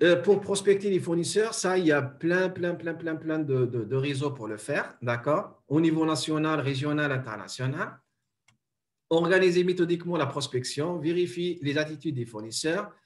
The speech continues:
Euh, et ça, on peut vérifier justement grâce aux évaluations qui sont laissées par les clients. On peut contacter aussi les clients, ainsi de suite, pour voir s'ils sont satisfaits ou pas. Euh, prise de connaissance de catalogue produit.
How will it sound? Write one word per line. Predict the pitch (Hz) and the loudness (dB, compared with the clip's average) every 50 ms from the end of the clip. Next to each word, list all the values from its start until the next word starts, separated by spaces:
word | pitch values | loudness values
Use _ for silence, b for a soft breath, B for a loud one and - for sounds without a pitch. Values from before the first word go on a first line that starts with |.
| b b b b b - | b b b b b 2
Euh, | 143 151 151 151 151 | 4 6 6 4 4
et | 147 147 | 2 0
ça, | 135 - 185 185 | 0 2 0 0
on | 175 151 | 0 0
peut | - 160 156 | 0 2 2
vérifier | 147 156 170 165 175 170 131 - 170 170 170 175 165 131 | 2 4 2 2 2 0 -2 -4 -6 -4 -4 -4 -4 -4
justement | 127 - - 160 156 165 160 147 | -6 -6 -4 -2 -2 0 0 -2
grâce | 123 113 143 160 160 139 - | -2 -2 -2 -2 -2 -2 -2
aux | 135 | -2
évaluations | 127 135 151 147 151 147 147 156 151 143 127 - 156 151 | 0 0 0 2 2 2 2 2 2 0 0 -4 -6 -6
qui | 139 - 127 | -6 -8 -8
sont | 123 131 123 | -6 -4 -2
laissées | 123 135 147 131 - 151 147 | 0 0 0 -2 -2 -4 -4
par | 135 - 87 78 - | -6 -6 -10 -14 -14
les | 104 104 | -14 -14
clients. | - - 131 135 147 165 180 185 180 139 | -10 -6 -4 -2 -2 0 0 0 0 0
On | 127 123 | -2 -2
peut | - 127 | -2 -4
contacter | 123 123 139 127 135 135 131 - - - 139 123 | -6 -6 -6 -6 -6 -6 -6 -6 -6 -6 -6 -4
aussi | 123 120 - - 85 | -4 -6 -8 -8 -10
les | 92 95 - | -14 -16 -12
clients, | - 127 131 151 180 202 202 | -8 -4 -2 0 0 0 0
ainsi | 139 120 120 131 127 | -2 -2 -4 -4 -6
de | 123 | -4
suite, | - 147 160 156 - | -2 -2 -2 -2 -2
pour | 127 120 | -4 -4
voir | 117 131 135 135 - B B B B B | -4 -4 -4 -6 -6 B B B B B
s'ils | B - 170 156 | B -4 -2 -2
sont | - 156 151 | 0 -2 -2
satisfaits | 131 147 131 127 127 123 - - 160 | -2 -4 -4 -4 -4 -6 -4 -2 -2
ou | 147 135 127 | -2 -2 -4
pas. | 127 - - - _ _ _ _ _ _ _ _ _ _ _ _ _ _ - 139 | -6 -10 -16 -20 _ _ _ _ _ _ _ _ _ _ _ _ _ _ 0 4
Euh, | 147 147 143 143 139 139 139 139 139 139 139 135 135 | 4 6 6 6 4 4 4 4 4 4 4 4 4
prise | 135 131 - 185 196 185 180 | 2 2 2 4 4 4 4
de | 180 175 | 4 2
connaissance | 170 175 180 180 175 - - 180 175 175 139 | 2 2 0 0 0 0 0 0 -2 -2 -2
de | 135 135 | -2 -2
catalogue | 127 131 170 156 - 156 156 156 139 127 - - _ - | -2 -2 -4 -4 -2 0 0 0 0 -2 -6 -14 _ -10
produit. | - - 127 127 127 131 160 196 277 - - | -4 0 0 2 2 2 0 0 -2 -6 -12